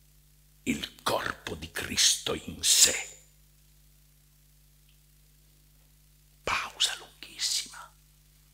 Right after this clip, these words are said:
"State zitte!" Dico, "Adesso bestemmia. E qui succede un miracolo. Appare veramente la Madonna." No, non bestemmiò.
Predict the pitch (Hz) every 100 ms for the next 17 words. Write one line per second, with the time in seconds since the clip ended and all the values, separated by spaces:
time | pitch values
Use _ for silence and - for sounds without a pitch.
0 | - - - - - - - - - -
1 | - - - - - - - 127 - -
2 | - - - - - - - - - -
3 | - - - - - - - - - -
4 | - - - 107 - - - - 254 -
5 | - - - - - - - - - -
6 | 143 - 117 - 123 113 120 113 113 -
7 | - - - - 123 - - - 139 139
8 | 131 127 143 143 127 131 120 127 113 95
9 | 101 90 - - - - - - - -
10 | - - - - - - - - 127 101
11 | - - 127 120 - 110 90 85